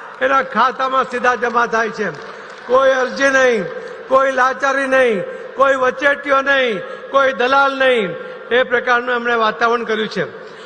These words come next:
અને આ દેશના ગરીબ કોઈ સૂત્ર આપવાને બદલે મોદી સાહેબે છેલ્લા દસ વર્ષના શાસનની અંદર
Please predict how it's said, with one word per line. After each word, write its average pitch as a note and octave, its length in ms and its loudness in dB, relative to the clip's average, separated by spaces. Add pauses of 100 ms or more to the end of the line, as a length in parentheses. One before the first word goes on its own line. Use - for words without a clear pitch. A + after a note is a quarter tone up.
(140)
અને C#4+ 160 4
આ D4 120 4
દેશના D4 560 0
ગરીબ C#4 380 0 (960)
કોઈ D4+ 240 2
સૂત્ર D4+ 380 -4
આપવાને D4 480 2
બદલે C#4+ 400 2 (720)
મોદી C#4 420 2
સાહેબે C#4+ 480 2 (580)
છેલ્લા C#4 360 0
દસ D4 440 0
વર્ષના D4 520 0
શાસનની C#4+ 560 0
અંદર C#4 400 2